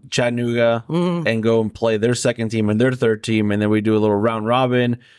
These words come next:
Speaker 1: So that way everybody, you know, you maximize the day and things like that. But you had to, you had to schedule kinda your own thing, and then you did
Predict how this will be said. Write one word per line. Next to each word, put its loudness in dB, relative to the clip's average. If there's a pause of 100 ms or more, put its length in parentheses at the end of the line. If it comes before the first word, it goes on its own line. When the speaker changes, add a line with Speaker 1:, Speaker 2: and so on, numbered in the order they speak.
(200)
Speaker 1:
So -2
that 2
way 2
everybody, 2
you 0
know, -2
you -4
maximize -4
the -4
day 2
and -2
things -6
like -4
that. 0
But -6
you 0
had -2
to, -6
you 0
had -2
to -10
schedule -2
kinda -2
your 0
own -2
thing, 0
and 0
then 0
you -2
did -2